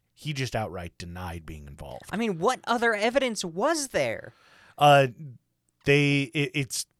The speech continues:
Speaker 1: the fucking names, and they went through, and because Eugene Hill worked so closely with David Matsumoto, he
Speaker 2: Ah,
Speaker 1: knew
Speaker 2: shit.
Speaker 1: all of the ins and outs of the money laundering.
Speaker 2: So did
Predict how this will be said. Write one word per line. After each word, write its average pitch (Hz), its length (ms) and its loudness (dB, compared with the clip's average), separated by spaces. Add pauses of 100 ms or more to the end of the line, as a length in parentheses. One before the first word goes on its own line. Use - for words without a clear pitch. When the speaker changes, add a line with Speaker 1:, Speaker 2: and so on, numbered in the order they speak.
(140)
Speaker 1:
the 131 100 2
fucking 127 400 0
names, 165 640 0
and 131 160 -4
they 127 100 0
went 139 280 -4
through, 139 600 0 (560)
and 117 500 -4 (420)
because 139 500 -6
Eugene 131 480 -8
Hill 110 500 -2
worked 104 440 -4
so 139 320 -2
closely 135 440 -4
with 104 140 -6
David 107 320 -8
Matsumoto, 101 800 -6
he - 60 -16
Speaker 2:
Ah, 113 380 -8 (140)
Speaker 1:
knew 156 260 0
Speaker 2:
shit. - 220 -20
Speaker 1:
all 165 640 8
of 135 120 -2
the 139 140 -2
ins 135 180 -4
and 127 80 -4
outs 117 500 -4 (140)
of 107 420 -4
the 127 120 -4
money 113 300 -2
laundering. 85 520 -10
Speaker 2:
So - 160 0
did 160 160 0